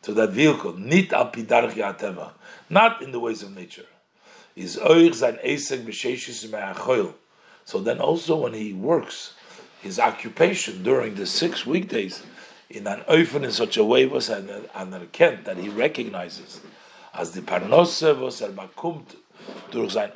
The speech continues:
Aushorven hakeli in teva, that the livelihood that he earns, that he receives through working hard and making a vessel in nature,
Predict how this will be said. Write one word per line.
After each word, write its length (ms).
Aushorven 640
hakeli 640
in 160
teva, 440
that 240
the 220
livelihood 680
that 120
he 320
earns, 480
that 140
he 100
receives 720
through 680
working 580
hard 600
and 300
making 460
a 60
vessel 880
in 180
nature, 520